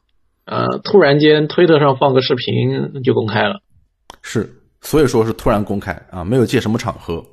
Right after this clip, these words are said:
Speaker 1: 对，好像有点不当回事儿。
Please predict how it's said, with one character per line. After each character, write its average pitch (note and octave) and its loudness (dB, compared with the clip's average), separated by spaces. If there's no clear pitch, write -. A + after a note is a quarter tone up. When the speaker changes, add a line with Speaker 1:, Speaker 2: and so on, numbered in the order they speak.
Speaker 1:
对， - 2
好 B2 2
像 D#3 4
有 C#3+ 6
点 A#2+ 0
不 - 0
当 C3+ 2
回 A2+ 4
事 A#2 0
儿。 B2 -2